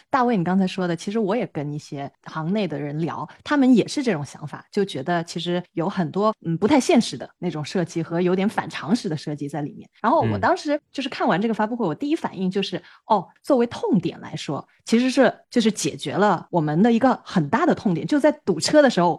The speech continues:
Speaker 1: 我是经常希望我的那辆车能垂直升上去，就缓解这个堵车的问题。我经常会有这种想法，所以我觉得现在有一个人，甭管最后能不能做成啊，他就是很努力的在做这件事情，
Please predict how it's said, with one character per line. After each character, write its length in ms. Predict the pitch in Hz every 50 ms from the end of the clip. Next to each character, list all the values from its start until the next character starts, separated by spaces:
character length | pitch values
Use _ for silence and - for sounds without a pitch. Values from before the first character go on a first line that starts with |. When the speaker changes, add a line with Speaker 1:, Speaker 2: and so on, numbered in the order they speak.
| _ _
Speaker 1:
我 220 | - 190 175 160 160
是 160 | - - 302
经 240 | 247 - 381 403 440 -
常 280 | - 214 190 202 196 -
希 220 | - - - 247 220
望 160 | 226 202 185
我 80 | 175 165
的 100 | 185 185
那 120 | 269 269
辆 180 | 247 240 185 180
车 180 | - 220 214
能 260 | 208 185 175 180 190 - _ -
垂 240 | - - 190 240 240
直 340 | - 190 190 196 196 196 - _ -
升 200 | - 262 233 247
上 160 | 277 202 196
去， 260 | - - 180 - - _ -
就 240 | - 226 202 190 - - -
缓 200 | - 185 214 339
解 160 | - 214 170
这 120 | 156 202 202
个 40 |
堵 160 | 196 - 160 165
车 200 | - - 196 185
的 40 |
问 180 | 185 185 170 160
题。 200 | - - - - - - - -
我 80 | 190
经 220 | 175 - 294 370 -
常 140 | - 185
会 100 | - -
有 80 | 165 147
这 100 | - 170
种 80 | - 139
想 220 | - - - 147
法， 160 | - - - _ _
所 140 | - - 247
以 100 | 269 254 - -
我 80 | 185 180
觉 120 | - 202
得 80 | 226 269
现 240 | 269 - 320 285 269
在 140 | 262 240 196
有 160 | 160 - -
一 100 | 147 180
个 140 | 220 254 208
人， 220 | 165 147 156 170 - - _
甭 100 | - 208
管 160 | 302 277 190
最 140 | - 269 262
后 80 | 247 220
能 100 | 180 196
不 60 | 220
能 100 | 208 208
做 180 | - 262 208 180
成 160 | - - -
啊， 60 | 151
他 140 | - 233 262
就 140 | - 285 247
是 120 | 262 254 - _
很 140 | - - 226 294
努 140 | - 165
力 120 | 143 180 196
的 100 | 202 196
在 140 | 196 240 240
做 240 | - - 370 285 - - _ -
这 100 | - 170
件 160 | 165 160 156
事 160 | - - 170
情， 240 | - - - -